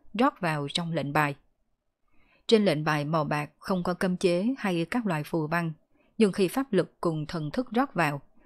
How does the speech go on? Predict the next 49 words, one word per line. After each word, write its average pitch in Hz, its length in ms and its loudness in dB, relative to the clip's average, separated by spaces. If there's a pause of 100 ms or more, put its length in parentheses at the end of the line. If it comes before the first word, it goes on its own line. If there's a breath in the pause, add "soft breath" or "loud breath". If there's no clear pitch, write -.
(160 soft breath)
vầng 175 200 4
sáng 185 280 2
trên 185 200 2
lệnh 143 180 -2
bài 147 280 -2 (100)
lại 170 160 2
càng 151 340 -2
tỏa 143 260 -2
sáng 180 220 -2
hơn. 185 260 4 (680 soft breath)
Đến 208 200 4
khi 240 140 4
lệnh 151 220 0
bài 151 220 0
tỏa 147 200 -4
sáng 185 400 -2
đến 190 240 2
một 233 240 0
mức 240 200 0
nhất 269 220 2
định, 151 280 0 (200)
đột 180 240 2
nhiên, 170 300 0 (260 soft breath)
phần 160 180 4
ánh 175 160 0
sáng 185 240 -2
đó 175 220 0
mở 180 220 2
rộng 156 220 -2
ra, 160 300 0 (240 soft breath)
hóa 196 220 2
thành 175 200 -2
một 156 220 -2
màn 151 180 -2
sáng 175 300 -4
màu 175 100 0
bạc 151 300 -4
vuông 160 220 -2
vức, 247 240 2 (300 soft breath)
bao 196 160 0
phủ 156 180 -2
lấy 175 280 0
toàn 151 180 -2
bộ 143 140 -2
tế 180 240 -2
đàn 156 320 0
vào 147 220 -4
bên 165 200 -2
trong. 170 220 2